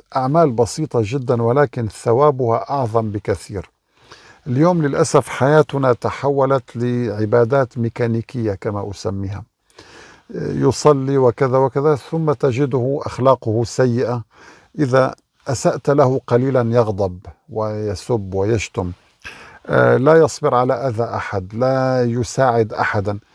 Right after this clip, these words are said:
يعني أصبح لدينا مشكلة في هذا الموضوع. النبي هنا أراد أن يبين لنا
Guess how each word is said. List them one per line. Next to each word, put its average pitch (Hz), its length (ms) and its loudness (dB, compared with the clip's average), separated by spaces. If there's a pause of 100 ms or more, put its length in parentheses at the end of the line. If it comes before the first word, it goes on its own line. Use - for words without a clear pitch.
(260)
يعني 156 240 -4 (340)
أصبح 160 400 0
لدينا 135 500 2
مشكلة 139 680 -4
في 117 200 -2
هذا 104 180 2
الموضوع. 90 440 -6 (880)
النبي 165 400 2
هنا 175 480 0
أراد 170 280 2
أن 170 420 -2 (960)
يبين 156 640 2
لنا 139 400 -2